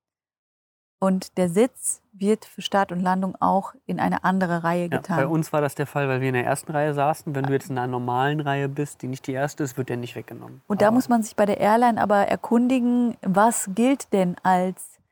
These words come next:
Speaker 1: erste Reihe beziehungsweise als Emergency Exit Reihe? Weil bei Ryanair ist diese zweite Reihe rechts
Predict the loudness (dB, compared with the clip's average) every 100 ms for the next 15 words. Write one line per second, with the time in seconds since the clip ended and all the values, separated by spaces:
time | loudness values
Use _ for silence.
0 | _ _ _ 2 2 2 0 2 2 0
1 | -4 -8 -4 -2 0 2 2 2 0 0
2 | -2 -2 -2 -2 -4 -6 -6 -4 -6 -6
3 | -16 -4 -2 -2 -2 -2 -2 0 2 0
4 | -2 -6 -6 -12 -10 -10 -4 0 0 -2
5 | -2 -2 0 -2 -6 _